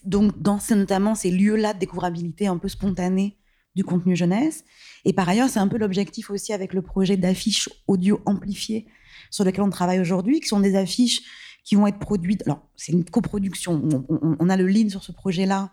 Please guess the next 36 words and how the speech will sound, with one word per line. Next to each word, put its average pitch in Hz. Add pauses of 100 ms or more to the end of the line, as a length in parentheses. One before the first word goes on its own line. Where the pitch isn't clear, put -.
(600)
avec, 165
en 180
partenariat 185
avec 160
six -
partenaires 185
lieux 180
culturels, 190
les 208
musées 185
québécois. 202 (640)
Euh, 170
donc, 180
c'est -
des 185
affiches 214 (160)
où, 214
par 202
la 185
reconnaissance 190
vocale, 196
l'enfant 175
rentre 185
dans 160
un 165
jeu 190
exploratoire 190
dont 170
vous 160
êtes 180
le 170
héros 185 (280)
audio. 196 (480)
Mais 185
ces 175
affiches-là, 220